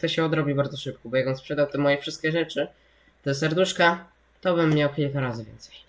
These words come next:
Ogólnie to kosztuje jakieś dwadzieścia milionów, to tak na około trzydzieści, bo tam nie ma teraz tego,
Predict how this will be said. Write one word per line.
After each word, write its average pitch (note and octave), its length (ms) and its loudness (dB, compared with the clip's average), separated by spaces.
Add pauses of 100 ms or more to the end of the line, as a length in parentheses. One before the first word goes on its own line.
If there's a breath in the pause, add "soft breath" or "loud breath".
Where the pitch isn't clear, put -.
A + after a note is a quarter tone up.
(200)
Ogólnie G#3+ 520 2
to G3 160 10
kosztuje F3+ 360 0
jakieś E3 200 -4
dwadzieścia D3+ 420 -2
milionów, F3+ 380 -2
to F#3+ 100 0
tak F3 220 -6
na D#3 160 -2
około D3+ 240 -6
trzydzieści, D3 720 -2
bo B2 320 -4
tam C3 360 -4
nie C#3 100 0
ma C3 240 -4 (160)
teraz - 360 -8
tego, C#3 420 -4